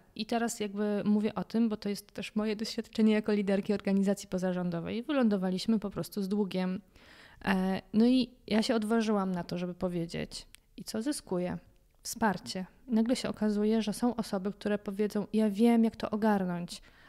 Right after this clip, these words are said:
a ja mogę sobie pozwolić na to, żeby wpłacić darowiznę na naszą organizację, a ja umiem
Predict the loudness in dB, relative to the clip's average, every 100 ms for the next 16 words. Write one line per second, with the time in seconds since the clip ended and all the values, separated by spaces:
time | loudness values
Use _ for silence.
0 | -12 -2 2 4 4 4 4 2 2 0
1 | 0 0 2 0 0 -2 -2 0 2 2
2 | 0 -2 -2 -4 -2 -2 -2 -2 -2 0
3 | -2 -4 -4 -4 -6 -6 -8 -6 -6 -6
4 | -8 -10 -10 -10 -12 -20 -18 -4 0 2
5 | 4 2 0 -2 _ 2 6 6 4 2